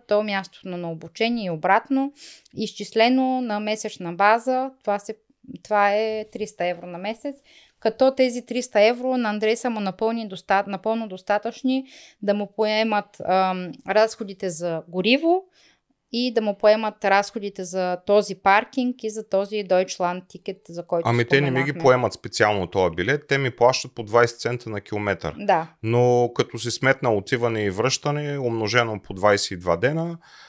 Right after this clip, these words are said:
Speaker 2: а, сумата, която те ми, Бюрото по труда ми плаща на мен, а, на мен тия пари ми стигат да си платя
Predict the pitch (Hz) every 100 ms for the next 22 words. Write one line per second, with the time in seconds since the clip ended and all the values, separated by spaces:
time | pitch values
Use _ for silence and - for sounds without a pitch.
0 | _ - 117 117 117 117 - 139 139 131
1 | 127 117 117 117 110 101 98 _ - 120
2 | 113 107 98 95 113 110 - 95 95 92
3 | 90 104 98 85 - 98 98 - 85 78
4 | 76 82 147 196 _ _ - - _ -
5 | 113 113 110 123 135 139 127 - 123 127
6 | 117 104 - - - 135 151 123 113 -
7 | - 107 104 127 120 107